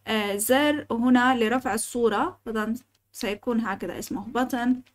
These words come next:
وسنضع هنا اسمه سيكون messages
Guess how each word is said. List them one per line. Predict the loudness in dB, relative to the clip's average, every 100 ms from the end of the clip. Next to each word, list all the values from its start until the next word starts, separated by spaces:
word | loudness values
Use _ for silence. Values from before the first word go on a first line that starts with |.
| _ _
وسنضع | 4 6 6 4 2 -4 _ _ _ -2 2 2 6 4
هنا | 4 2 0 -2 _ -2
اسمه | 0 2 0
سيكون | 0 -4 -4 -4 0 2 2
messages | 2 0 2 2